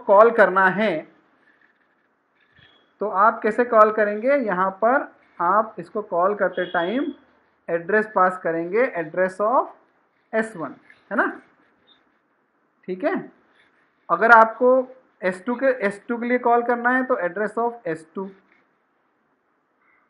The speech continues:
अगर फिर से call करना है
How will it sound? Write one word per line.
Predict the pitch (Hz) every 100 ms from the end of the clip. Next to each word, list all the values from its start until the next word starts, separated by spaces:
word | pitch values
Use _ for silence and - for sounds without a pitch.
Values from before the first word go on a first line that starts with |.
| _ _ _ _ _ _ _ _ _ _ _ _ _ _ _ _ _ _ -
अगर | 170 220
फिर | 226
से | 226 254
call | 247 247
करना | 247 240 247
है | 247 269